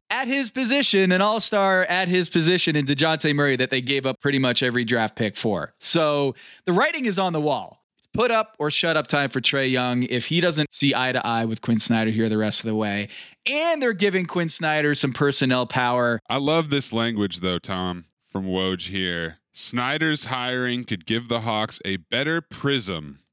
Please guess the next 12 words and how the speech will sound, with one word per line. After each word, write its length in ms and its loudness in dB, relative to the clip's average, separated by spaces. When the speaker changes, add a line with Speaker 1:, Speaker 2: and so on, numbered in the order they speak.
Speaker 2:
with 220 -8
which 360 -4
they'll 280 -4
evaluate 720 -4
the 80 -8
franchise's 800 -6
future. 540 -8
The 60 -10
diamond 600 -2
in 160 0
the 120 2
rough, 720 -2